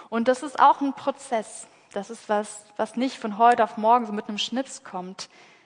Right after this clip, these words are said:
Aber das ist eine Hoffnung, die wir schon hier auf der Erde haben, die hier schon real ist. Die Heilung, die auch die körperliche Heilung umfasst, die werden wir auch geschenkt bekommen.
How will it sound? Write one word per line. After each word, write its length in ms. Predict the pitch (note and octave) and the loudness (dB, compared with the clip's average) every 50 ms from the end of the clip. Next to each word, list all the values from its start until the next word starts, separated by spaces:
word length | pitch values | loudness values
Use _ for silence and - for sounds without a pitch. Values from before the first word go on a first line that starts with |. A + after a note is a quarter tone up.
| _ _ _ _ | _ _ _ _
Aber 180 | - G#3 G#3+ G3+ | -2 -2 0 2
das 200 | A3 A#3+ A#3+ - | 2 0 -2 -4
ist 100 | - - | -6 -6
eine 160 | A#3+ A3 G#3 | -6 -2 -2
Hoffnung, 340 | B3 A#3+ - - A#3+ A3+ A3 | -2 -2 -2 -6 -8 -6 -6
die 120 | A3+ G3+ | -4 -4
wir 80 | A3 A3 | -4 -4
schon 200 | - - A#3 G3+ | -4 -4 -6 -4
hier 220 | G3 A3+ A3 G#3 | -2 0 0 0
auf 140 | G#3 - - | 0 -2 -6
der 160 | - G#3 - | -6 -4 -2
Erde 260 | - G3 G3 G3 F3+ | -2 -2 -2 -2 -2
haben, 180 | F3 F3+ F#3+ F#3+ | -4 -6 -6 -6
die 100 | G#3 G#3 | -8 -10
hier 300 | - - - B3+ D4 D4 | -10 -4 -2 0 0 0
schon 260 | - - - A#3 A3 | -2 -4 -4 -6 -6
real 500 | G3+ A3 G#3+ - - G#3+ A#3 A3+ F#3 E3+ | -4 -4 -4 -4 -4 -2 -2 -2 -2 -2
ist. 360 | F3+ - F#3 - - - - _ _ _ _ _ _ _ _ _ _ _ _ _ _ _ _ _ _ _ _ _ _ _ _ _ _ _ _ _ _ _ _ _ _ _ _ - | -6 -8 -8 -12 -16 -20 -20 _ _ _ _ _ _ _ _ _ _ _ _ _ _ _ _ _ _ _ _ _ _ _ _ _ _ _ _ _ _ _ _ _ _ _ _ -8
Die 140 | A3 G#3+ G#3+ | -8 -4 0
Heilung, 400 | A3+ A#3+ A#3 G#3+ F#3+ F#3 F#3 - | 0 2 2 2 0 -2 -4 -6
die 300 | G3+ F#3+ F#3 F#3 - - _ _ _ _ _ _ _ _ _ _ _ | -8 -8 -8 -8 -10 -12 _ _ _ _ _ _ _ _ _ _ _
auch 120 | G#3 G3+ - | -6 -6 -6
die 120 | - G#3 | -8 -12
körperliche 640 | - - A#3 A#3+ - B3 G#3 F#3+ F#3 - G3 F#3 | -6 -2 -2 0 0 -2 -4 -4 -6 -10 -10 -4
Heilung 280 | G3 F#3+ F#3 F#3+ F#3+ G3 | -2 -2 0 0 -2 -4
umfasst, 760 | F#3+ F#3+ F#3 - - G3+ G3 A3 - - - - - - - _ _ _ _ _ _ _ - | -6 -8 -10 -4 -2 -2 -2 -2 -4 -10 -20 -20 -20 -20 -20 _ _ _ _ _ _ _ -14
die 100 | G#3+ F#3+ | -6 -4
werden 200 | G#3+ A3+ A3+ G3+ | -4 -2 -2 0
wir 120 | G3+ - | 2 2
auch 140 | G#3 G#3 - | 2 2 0
geschenkt 420 | - G3+ - - F#3 F#3 F#3 - | -6 -8 -8 -8 -8 -10 -12 -12
bekommen. 480 | - F#3+ - - G3 F3 F3+ F#3 F#3 | -16 -16 -12 -10 -10 -10 -10 -10 -14